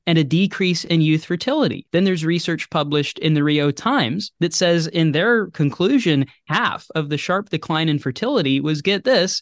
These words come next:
due to a decline in adolescent fertility. They're measuring between fifteen and twenty-four-year-old women, they see this starch decline. And so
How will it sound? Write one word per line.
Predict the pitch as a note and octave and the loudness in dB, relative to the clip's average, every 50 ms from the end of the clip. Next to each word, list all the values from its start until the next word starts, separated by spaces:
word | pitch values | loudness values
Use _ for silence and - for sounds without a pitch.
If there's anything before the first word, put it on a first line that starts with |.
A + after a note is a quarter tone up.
| - - B2 | -10 -12 -6
due | A2+ C3 D3 F#3 | 0 2 2 2
to | G#3 - - A3+ | 2 0 0 0
a | A3 G3+ | 2 2
decline | A3+ A3 - - C#3 B2+ B2+ C#3 D3+ | 0 -2 -2 -2 -2 0 0 0 0
in | D#3+ F3 D#3+ - - | 0 0 -2 -4 -4
adolescent | C3+ B2+ C#3+ D#3 E3+ E3 D3+ C3+ B2 B2+ - - D#3 D3+ D#3+ | -2 -2 0 0 0 0 0 -2 -2 -2 -2 -4 -4 -4 -4
fertility. | - F3+ F3+ - - A#3 C#4 C#4+ G3+ B2 G#2 F#2+ | -4 -6 -6 -4 -2 -2 0 0 0 -2 -2 -4
They're | G#2+ B2 | -4 -2
measuring | C3+ D3 C#3+ D3 D3 D3+ D3 D3+ | -2 0 0 0 0 0 0 0
between | C3+ C3+ - - D3+ C#3 C#3 | 0 -2 -2 -2 -2 -2 -2
fifteen | - - E3 D#3+ - - - E3+ D#3 D3 | -2 -4 -4 -4 -4 -4 -2 0 2 2
and | D3 C#3+ C#3+ | 2 2 0
twenty-four-year-old | - - D3 C#3 C#3 C3+ - - C#3+ C3+ C3+ C3 B2 B2+ B2 A#2+ A#2+ | 0 -2 0 0 0 -2 -2 -2 -2 0 0 0 0 0 -2 -2 -2
women, | D3+ G3+ C4 A#3 F3+ D3+ D3+ - - - _ | -2 0 0 2 2 2 0 -2 -4 -6 _
they | - D#3 D3 | -2 0 0
see | - - F3 F3 | 0 0 -2 0
this | D#3 D#3+ D#3 D3 - - - _ | 0 0 0 0 -2 -6 -8 _
starch | - - - - D3 C#3 C3+ C3 - - - - | -10 -10 -6 -2 -2 0 0 -2 -4 -8 -6 -6
decline. | D3 C3+ - - A#3 C4+ C#4+ F#3+ - - - - _ | -6 -6 -4 -4 -4 -2 -2 -2 -4 -6 -10 -6 _
And | F#3 F#3 F3 | 0 0 2
so | - G#3+ G3 F3+ F3 - - | 2 0 0 0 -2 -4 -6